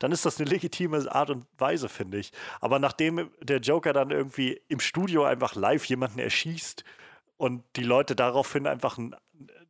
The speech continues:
die absolute, den, den Stadtkrawall irgendwie ausrufen und die Leute, von denen ich dachte, dass der Film mir noch sagen will,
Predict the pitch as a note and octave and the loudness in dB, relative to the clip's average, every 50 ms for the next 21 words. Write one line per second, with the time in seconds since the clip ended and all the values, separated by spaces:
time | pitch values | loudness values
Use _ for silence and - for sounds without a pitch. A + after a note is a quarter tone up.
0 | _ - - C3 C3 C3+ C#3 - - D3+ C3+ C3+ C3+ - C#3 C3 B2+ B2 B2+ B2 | _ -10 -8 -6 -4 -4 -4 -4 -4 -2 -2 -2 0 0 2 2 2 2 0 -2
1 | - A#2 G#2+ G#2 - A2 - - - D#3 D#3 - - - A#2+ A2 G2+ G2+ G#2 G#2+ | -6 -10 -12 -12 -8 -4 -2 0 0 0 -2 -2 -2 -2 0 2 2 2 2 2
2 | G#2 G#2 G#2 G2 - - G#2+ G2+ G2+ G#2 - - - - - - - - - G#2+ | 0 -2 -4 -4 -6 -8 -6 -6 -6 -6 -8 -12 -18 -20 -20 -20 -10 -2 0 0
3 | A#2 A#2 - A2 A2+ A#2 - D3+ C3+ - A#2+ - F3 F3 F3+ F3+ F3 E3+ - E3+ | 0 0 -2 -4 -4 -4 -4 -4 -4 -4 -4 -4 -2 2 4 4 4 4 4 0
4 | E3 C#3 - - - - - C3+ A#2+ D3 C#3+ C3+ - C#3+ - - - D#3 C#3 - | 0 -2 -4 -12 -10 -6 -6 -4 -2 -2 -2 0 0 0 0 0 0 -2 -2 -2
5 | - C3+ - D#3 D3 D3 C#3+ C3+ B2+ - - B2+ B2 C3 C3 B2+ A#2+ C3 B2+ B2+ | -4 -4 -4 -4 -4 -2 -2 -4 -4 -2 0 0 0 0 -2 -4 -4 -4 -4 -4